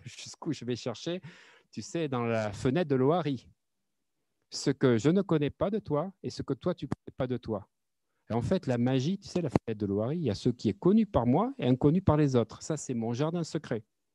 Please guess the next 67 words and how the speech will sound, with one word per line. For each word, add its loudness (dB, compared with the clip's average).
Il -2
y 0
a -2
ce -6
qui -6
est -2
connu -2
par -4
les -2
autres 0
et -4
par 0
moi. 0
Aucun 0
intérêt. 0
Ça, -6
c'est -8
la -4
routine. -8
Il 0
y 2
a 0
ce -10
que -2
je -4
vois -2
pas 0
de -2
moi -2
et -10
ce -18
que -8
les -2
autres -4
voient -4
pas. -4
Mais -4
ce -10
qui -4
est -4
important, -4
c'est -6
ce -10
que -6
le -4
coach -8
ne -8
voit -8
même -6
pas -8
et -18
ce -20
que -10
toi, -8
tu -16
vois -6
même -4
pas. -12
Et 0
c'est -2
ça 2
que 2
moi, 6
j'appelle 4
le 2
coaching -4
magique, -4